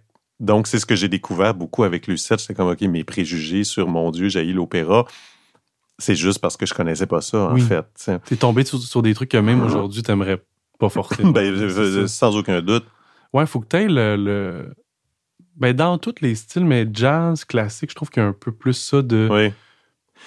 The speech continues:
Speaker 2: tu
Speaker 1: Et
Speaker 2: peux, tu peux te buter à, ou t'ouvres pas la bonne porte au bon moment, puis tu fais, « Ah ouais, non, j'aime pas le jazz, c'est ça le jazz. »
Speaker 1: Oui.
Speaker 2: Puis le classique aussi, moi, c'était,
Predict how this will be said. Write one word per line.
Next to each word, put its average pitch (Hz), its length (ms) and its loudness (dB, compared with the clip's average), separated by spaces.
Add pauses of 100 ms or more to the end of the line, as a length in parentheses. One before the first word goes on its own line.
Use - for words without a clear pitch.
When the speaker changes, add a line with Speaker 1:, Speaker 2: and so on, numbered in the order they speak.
(140)
Speaker 2:
tu - 120 0
Speaker 1:
Et - 40 4
Speaker 2:
peux, 165 140 2
tu - 100 -14
peux 180 140 2
te 147 40 2
buter 127 480 2
à, 113 200 4
ou 127 120 2
t'ouvres 127 260 0
pas 170 120 0
la 143 160 2
bonne 110 240 -2
porte 131 220 -4
au 113 80 2
bon 117 160 2
moment, 113 260 2
puis 127 100 -8
tu - 60 -12
fais, « 107 260 -2
Ah 123 200 2
ouais, 139 120 4
non, 127 120 2
j'aime 107 180 -2
pas 117 80 -2
le 110 80 0
jazz, 117 260 0
c'est - 140 -2
ça 113 160 0
le 110 100 -2
jazz. » 120 480 0
Speaker 1:
Oui. 101 220 4 (400)
Speaker 2:
Puis - 160 -2
le 113 80 6
classique 110 480 0
aussi, - 240 -2
moi, 135 260 6
c'était, 101 520 0